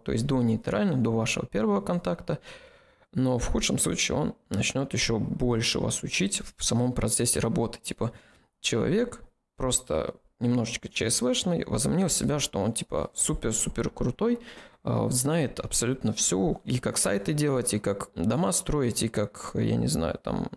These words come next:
танки водить, и как стрелять из этих танков, и вообще это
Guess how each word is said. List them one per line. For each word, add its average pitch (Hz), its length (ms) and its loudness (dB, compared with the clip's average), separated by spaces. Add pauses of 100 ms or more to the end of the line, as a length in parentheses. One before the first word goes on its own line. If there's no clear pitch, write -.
(140)
танки 180 320 -2
водить, 131 400 2
и - 40 -4
как - 200 -2
стрелять 208 580 -2
из 165 100 2
этих 160 240 -4
танков, - 440 -2
и 123 100 2
вообще 117 400 0
это 117 240 -2